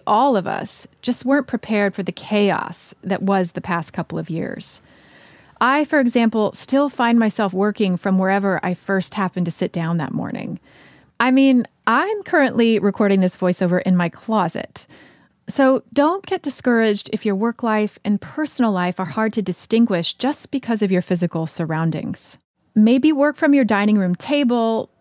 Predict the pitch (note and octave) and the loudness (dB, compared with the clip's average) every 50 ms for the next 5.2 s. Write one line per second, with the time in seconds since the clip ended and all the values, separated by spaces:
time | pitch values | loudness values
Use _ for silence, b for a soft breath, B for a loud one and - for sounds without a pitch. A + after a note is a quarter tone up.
0 | _ _ - - A#3+ A#3 A#3+ - - - - A#3 A#3 A#3+ B3 B3 B3 A3 G#3+ A3+ | _ _ -6 -2 -2 -2 -2 -4 -14 -6 -2 0 0 2 2 0 2 2 4 4
1 | A#3 A#3+ B3 A3+ - - F3+ - - F#3+ - - - G#3 G#3 G#3+ - - F#3+ F#3 | 6 4 4 2 0 -4 -4 -4 -6 -8 -8 -6 -4 -2 -2 -2 -2 -4 -8 -6
2 | - - G3 G#3 G3 - F#3 F3+ F3 F#3+ G3+ G#3+ G#3 - - G3 F#3 F3+ F3+ F3+ | -4 -4 -4 -4 -2 -2 -4 -6 -2 -2 -2 -2 -4 -4 -4 -2 -2 0 0 0
3 | F#3 F#3 - - _ _ - B3+ - - C4+ C4 B3+ B3 D#4+ - - A4 G4 E4 | -2 -4 -6 -8 _ _ -8 -8 -4 0 2 2 2 2 0 -2 -2 -4 -6 -6
4 | - - - G#3 G3 G3 F#3+ - - - - - F#3 F3 D#3+ F#3+ G#3 G#3 G#3 G#3 | -8 -4 -2 0 0 0 0 -2 -6 -10 -6 -4 -4 -4 -2 0 0 2 2 2
5 | G#3 G#3 G#3 | 2 0 0